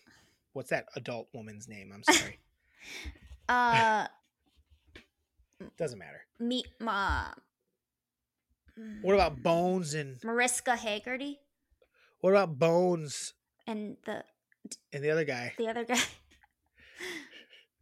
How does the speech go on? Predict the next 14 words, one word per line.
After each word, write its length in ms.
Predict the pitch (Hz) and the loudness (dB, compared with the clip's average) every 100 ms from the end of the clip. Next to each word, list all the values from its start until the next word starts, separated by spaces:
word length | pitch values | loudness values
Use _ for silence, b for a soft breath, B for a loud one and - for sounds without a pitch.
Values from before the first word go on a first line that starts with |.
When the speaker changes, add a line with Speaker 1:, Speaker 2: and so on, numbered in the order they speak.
| _ _ _ _ _ _ _ _ b b | _ _ _ _ _ _ _ _ b b
Speaker 1:
What 180 | 180 170 | -4 2
about 360 | 233 214 202 180 | 4 6 4 6
Bones? 580 | 196 208 190 165 143 | 8 8 6 2 -4
What 140 | 165 202 | -2 2
about 240 | 208 208 | 4 2
Speaker 2:
What 120 | 226 | -2
about 280 | 247 269 269 | -2 -2 -2
Bones? 420 | 226 220 254 247 | -2 -2 -2 -2
Speaker 1:
Bones? 840 | 214 196 202 185 170 147 - - - | -2 0 0 -2 -6 -8 -10 -10 -8
Speaker 2:
What 140 | 254 | 0
about 200 | 285 294 | 4 4
Sookie 800 | - - - - 262 262 285 277 254 | 4 -4 -4 -2 -4 -4 -6 -2 -2
and 360 | 226 208 185 - _ _ B B B | -4 -8 -12 -18 _ _ B B B
Bill? 440 | 226 226 180 - | 2 4 2 -2